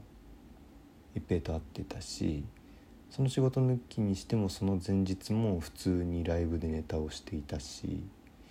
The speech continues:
いや、これもう絶対星野かかってんじゃんみたいな感じだったんですけど、結果、なんてことなく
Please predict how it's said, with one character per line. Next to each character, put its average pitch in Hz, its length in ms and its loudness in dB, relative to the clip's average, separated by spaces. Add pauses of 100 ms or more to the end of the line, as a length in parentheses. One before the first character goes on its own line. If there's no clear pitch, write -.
(520)
い 113 100 2
や、 95 100 4
こ 110 240 -2
れ 139 120 6
も 143 240 6
う 95 40 2
絶 110 180 -2 (120)
対 165 160 0
星 156 320 -6
野 117 100 2
か 92 140 -4
か 117 140 -6
っ - 20 -4
て - 240 0
ん 98 120 4
じ 85 140 -2
ゃ 82 60 -2
ん 78 140 -2
み 82 140 -4
た 85 140 -4
い 78 80 -2
な 73 80 -4
感 87 280 -6
じ - 100 -10
だ - 100 -4
っ - 100 -6
た - 100 -4
ん - 60 -4
で - 100 -6
す - 120 -14
け - 120 -8
ど、 76 260 -2 (1000)
結 - 140 -12 (500)
果、 147 300 4 (520)
な 107 100 2
ん 101 100 0
て - 120 0
こ 87 140 2
と 82 120 0
な 73 120 0
く - 240 -2